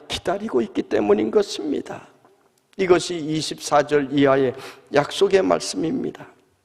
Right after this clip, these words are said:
"누구든지 제 목숨을 구원하고자 하면 잃을 것이요,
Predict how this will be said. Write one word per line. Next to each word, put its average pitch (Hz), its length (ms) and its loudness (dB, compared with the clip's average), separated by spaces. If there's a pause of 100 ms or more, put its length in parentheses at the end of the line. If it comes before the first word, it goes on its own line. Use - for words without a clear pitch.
(880)
"누구든지 143 600 4
제 143 160 4
목숨을 143 640 2
구원하고자 135 680 2
하면 127 420 -2
잃을 160 240 0
것이요, - 540 -8